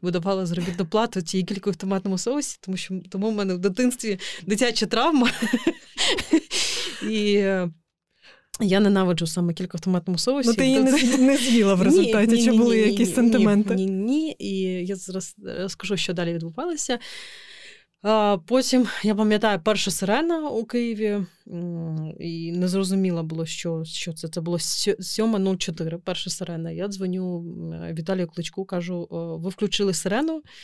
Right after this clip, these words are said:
Speaker 1: е, можете пояснити, що робити людям?» Щоб ми пояснили, тому що там незрозуміло. Ну, на той момент це було незрозуміло. Зараз це, звичайно, виглядає дуже дивно. А, і він з, зі здивуванням: «Хто включив сирену?» Я кажу: «Ну, я чую сирену на, у місті Києві, е, зараз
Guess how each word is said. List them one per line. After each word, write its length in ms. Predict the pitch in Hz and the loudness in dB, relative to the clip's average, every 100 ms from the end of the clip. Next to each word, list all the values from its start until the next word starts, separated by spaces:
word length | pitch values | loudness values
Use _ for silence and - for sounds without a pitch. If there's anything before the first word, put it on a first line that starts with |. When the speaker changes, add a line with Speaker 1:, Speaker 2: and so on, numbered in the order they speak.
| - - - - | -20 -20 -20 -12
Speaker 1:
е, 280 | 170 170 160 | -8 -6 -4
можете 380 | 165 226 247 190 | 0 0 0 0
пояснити, 500 | 190 180 202 220 190 | 0 0 0 0 0
що 180 | - 202 | 0 0
робити 320 | 185 185 180 | 2 0 0
людям?» 340 | 175 156 175 | 0 -2 -6
Щоб 200 | - 175 | -6 -4
ми 180 | 175 180 | -2 -2
пояснили, 480 | 165 175 - 269 262 | -2 -4 -2 -2 -2
тому 220 | 190 175 | -2 -4
що 420 | 165 - 170 165 160 | -6 -8 -10 -10 -8
там 180 | 165 165 | -8 -4
незрозуміло. 720 | 170 180 180 180 165 156 160 _ - | -2 -2 -2 -2 -2 -4 -8 _ -6
Ну, 100 | 165 | -2
на 100 | 170 | 2
той 160 | 247 | 2
момент 360 | 254 226 233 240 | 4 4 4 2
це 80 | 208 | 2
було 200 | 214 208 | 4 4
незрозуміло. 580 | 202 202 196 196 165 165 | 4 4 2 2 2 4
Зараз 200 | 202 - | 2 2
це, 120 | 208 | 0
звичайно, 600 | 190 190 208 190 180 170 | 0 0 2 2 0 -2
виглядає 580 | 170 170 180 170 180 175 | -6 -6 -4 -2 -2 -2
дуже 200 | 170 165 | -2 -2
дивно. 380 | 196 330 269 208 - - - - - - - | -2 -2 -4 -6 -14 -18 -16 -16 -18 -20 -12
А, 220 | 180 175 - | -8 -8 -4
і 80 | 185 | -2
він 160 | 220 | 0
з, 120 | 226 185 214 | 0 -2 -4
зі 100 | 185 | -4
здивуванням: 600 | 180 190 190 202 196 170 | -2 -2 0 0 2 0
«Хто 220 | 160 269 | -2 0
включив 360 | 247 202 175 170 | 0 -2 -6 -4
сирену?» 300 | - 175 160 | -4 -6 -6
Я 40 | 160 | -6
кажу: 200 | 160 165 | -6 -6
«Ну, 180 | 160 160 - | -6 -8 -4
я 180 | 180 214 | -2 0
чую 260 | 277 269 | 0 0
сирену 540 | - 220 247 233 180 175 | 2 2 2 2 0 -2
на, 340 | 175 180 175 | -4 -6 -4
у 80 | 185 | -2
місті 360 | 202 190 - | -2 -2 -6
Києві, 380 | 175 190 175 165 | -8 -6 -6 -6
е, 440 | 165 160 165 160 170 | -8 -8 -8 -10 -8
зараз 500 | 160 190 175 165 - | -2 0 0 -4 -10